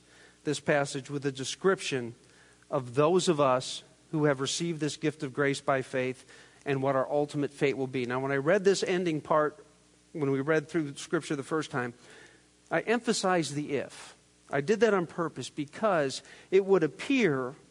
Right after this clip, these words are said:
that Paul is raising doubt if you have the Spirit. But in the Greek, the construction here presupposes that that is true.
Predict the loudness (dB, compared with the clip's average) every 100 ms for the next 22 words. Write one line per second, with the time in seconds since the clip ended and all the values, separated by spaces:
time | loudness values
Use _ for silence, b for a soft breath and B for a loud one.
0 | _ _ _ _ _ _ _ _ _ -2
1 | -2 -4 -8 2 4 4 2 0 -2 -2
2 | -2 0 0 -2 -4 -2 -2 -2 -6 -12
3 | -20 _ _ _ b b b _ _ -4
4 | -2 -2 -2 0 0 -2 -4 -12 -10 -12
5 | -12 -18 -20 B B B B 0 4 4
6 | 4 2 2 2 2 -2 -2 -2 -2 0
7 | 0 0 -2 -2 0 0 -2 -8 -10 -4
8 | 0 0 0 0 -2 0 0 2 -2 -6
9 | -10 -8 -10 -12 B B _ -10 -2 0
10 | 0 -4 -8 -10 -12 -12